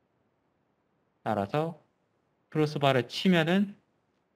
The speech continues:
위에 있는 애들도 모션 링크로 인해서 영향을 받게 됩니다. 그래서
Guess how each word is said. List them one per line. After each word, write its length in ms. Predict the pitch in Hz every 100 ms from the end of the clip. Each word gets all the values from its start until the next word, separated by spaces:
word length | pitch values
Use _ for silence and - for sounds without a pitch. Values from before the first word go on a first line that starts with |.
| _
위에 220 | 110 113 113
있는 260 | 104 92
애들도 580 | 98 113 110 151 185 - _ _ _ _ _ _ _ -
모션 340 | 123 147 156
링크로 380 | 143 135 143 123
인해서 540 | 107 104 104 120 - _ _ _ _ _ _ _ _ _
영향을 360 | 107 120 117 104
받게 220 | 92 98
됩니다. 280 | 85 - _ _ _ _ _ _ _ _ _ _ _ _ _ _ _ _ _ _ _ _ _ _ _ _ -
그래서 220 | 123